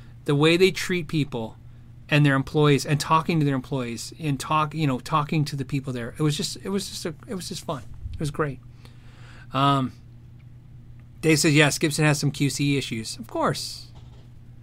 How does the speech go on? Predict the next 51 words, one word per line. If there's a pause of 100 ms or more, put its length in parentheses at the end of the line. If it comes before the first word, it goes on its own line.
They've
always
had
'em,
though,
I
think. (1160)
Just
now
we
have
the
internet
to
talk
about
'em.
<laughs> (1500)
Uh,
"Framus
is
expensive. (320)
I
know
they
got,
they
gotta
be
good,
man,
but
it
looks
like
three
thousand
dollars
average." (300)
They
are (560)
off
the
charts
expensive.
That's
the
understatement
of
the
year.